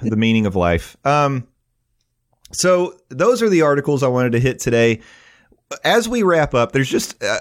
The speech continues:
uh, real quick, 'cause we're coming up on time, I just wanted to talk about, uh, Soarin' over California and the Moana Journey of Water, two things I got to experience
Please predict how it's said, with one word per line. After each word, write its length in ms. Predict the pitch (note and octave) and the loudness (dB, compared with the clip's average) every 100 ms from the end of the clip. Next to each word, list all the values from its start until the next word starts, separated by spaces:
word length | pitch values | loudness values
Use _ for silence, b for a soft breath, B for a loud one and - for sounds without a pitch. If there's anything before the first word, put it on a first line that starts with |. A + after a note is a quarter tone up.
| C#3 | -2
uh, 80 | |
real 200 | C#3 G3 | 0 -2
quick, 240 | G3 B2+ - | 0 -4 -4
'cause 140 | B2 | -6
we're 80 | B2 | -6
coming 240 | D3+ C3+ | -4 -2
up 160 | B2+ A#2+ | -2 0
on 160 | A#2+ A#2 | -2 -2
time, 560 | G#2+ F2+ F2 F2 E2+ - _ _ b b b C3+ | -2 0 2 0 -2 -8 _ _ b b b 0
I 80 | |
just 160 | F3 F3+ | 0 0
wanted 160 | F3+ D#3+ | 0 0
to 60 | |
talk 260 | C3 C3 C3 | 0 -2 0
about, 460 | A#2 G#2 G2+ - - | 0 2 0 -2 -2
uh, 300 | G#2+ G2 F#2+ - | 2 4 2 0
Soarin' 680 | - - D3 C#3+ C#3+ D3 C#3 _ _ | -6 -2 0 0 0 -2 -6 _ _
over 220 | B2 C#3+ C#3+ | 0 0 0
California 840 | C#3 C3 B2 - B2+ B2 A#2+ A#2+ b b b - | 0 0 0 0 0 2 0 0 b b b -2
and 440 | E3+ E3 D#3 C3+ | 2 2 0 -2
the 80 | B2+ | -4
Moana 400 | B2+ A#2+ A#2+ B2 | 0 2 2 0
Journey 260 | A2+ A2+ A2+ | 0 0 2
of 100 | G2+ | 2
Water, 440 | G2+ G2 G2 G2 B B B | 2 2 2 0 B B B
two 160 | E3+ | -4
things 260 | E3 D3+ B2+ | -2 -4 -2
I 60 | |
got 160 | A#2 A#2 | -2 0
to 80 | A2+ | -2
experience 760 | G2 - G#2 G2+ G2 - - | -4 -2 0 2 0 -2 -8